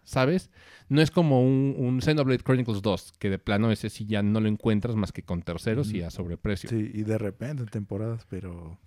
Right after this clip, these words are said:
Speaker 2: casi siempre es a sobreprecio.
Speaker 1: Ahora, creo que hubo un repunte también de la gente que buscó Three Houses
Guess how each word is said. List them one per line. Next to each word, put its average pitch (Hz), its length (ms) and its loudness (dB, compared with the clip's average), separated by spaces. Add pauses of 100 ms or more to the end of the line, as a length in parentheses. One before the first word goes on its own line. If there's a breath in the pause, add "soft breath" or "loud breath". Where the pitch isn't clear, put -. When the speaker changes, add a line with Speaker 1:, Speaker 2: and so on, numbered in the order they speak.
(120)
Speaker 2:
casi 131 220 0
siempre 117 320 -2
es 104 80 -6
a 101 60 -6
sobreprecio. 95 600 -10 (100)
Speaker 1:
Ahora, 107 480 0
creo 143 180 2
que - 80 2
hubo 143 120 4
un 143 100 2
repunte 120 480 0
también 107 380 2
de 110 100 0
la 101 100 0
gente 107 260 -4
que 107 80 -4
buscó 104 440 0
Three 101 260 -6
Houses 98 420 -4